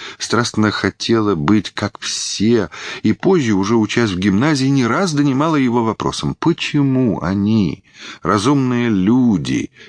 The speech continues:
верили в этот несусветный бред. Впрочем, однажды, это было, когда она сдавала экзамены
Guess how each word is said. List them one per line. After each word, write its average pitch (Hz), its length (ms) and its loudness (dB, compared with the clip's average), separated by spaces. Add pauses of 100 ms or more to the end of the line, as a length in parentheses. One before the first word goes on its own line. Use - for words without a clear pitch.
(120)
верили 90 720 0
в 62 140 -4
этот 143 360 -2
несусветный 175 1040 0
бред. 185 340 -4 (1120)
Впрочем, 226 640 2
однажды, 147 800 -2 (100)
это 110 180 -2
было, 117 300 0
когда 101 400 0
она 92 160 2
сдавала 78 360 2
экзамены 69 920 -2